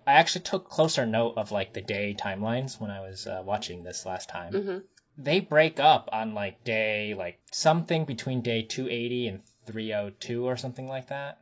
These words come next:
Speaker 1: So I assume the breakup's around three hundred.
Speaker 2: Mm-hmm.
Speaker 1: And he gets an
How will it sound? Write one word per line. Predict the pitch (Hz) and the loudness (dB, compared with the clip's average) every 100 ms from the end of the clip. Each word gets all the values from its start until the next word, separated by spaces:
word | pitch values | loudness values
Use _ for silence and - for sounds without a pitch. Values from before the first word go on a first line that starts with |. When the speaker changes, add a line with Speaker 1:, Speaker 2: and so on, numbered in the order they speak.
| - | -2
Speaker 1:
So | - | 2
I | 131 | 4
assume | 120 143 | 2 0
the | 131 110 | 0 0
breakup's | 113 107 113 107 | 0 -4 -4 -2
around | 104 101 101 | -2 -2 -6
three | 107 196 | -8 -6
hundred. | 190 185 - - - | -6 -10 -16 -20 -12
Speaker 2:
Mm-hmm. | 175 170 147 - _ - | -10 -10 -12 -14 _ -2
Speaker 1:
And | 127 127 123 120 120 - | 2 4 4 2 -2 -10
he | - 156 | -8 -2
gets | 180 156 | -2 -2
an | 117 | -6